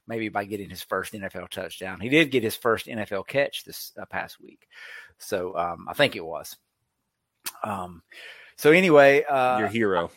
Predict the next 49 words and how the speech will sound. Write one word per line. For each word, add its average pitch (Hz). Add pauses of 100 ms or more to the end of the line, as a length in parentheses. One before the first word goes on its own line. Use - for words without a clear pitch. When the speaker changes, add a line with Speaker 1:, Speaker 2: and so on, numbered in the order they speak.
(180)
Speaker 1:
my 135
hero 208
is 143
going 131
to, 143
I'm 135
gonna 151
pick 135
a 120
group. 113 (180)
I'm 117
gonna 131
say 120
the 110
interior 120
offensive 107
line. 120 (480)
I -
don't 120
know 120
who 120
that's 117
going 120
to 110
be 117
yet, 120 (140)
but 104
I 110
think 120 (140)
they, 113 (640)
they 131
have 117 (460)
heard 147
the -
complaints, 160
and 110
I 110
think 127
they're 120
going 117
to 117
step -
up 113
this -
week, 120
whether 107
it's -
the -
starters, 139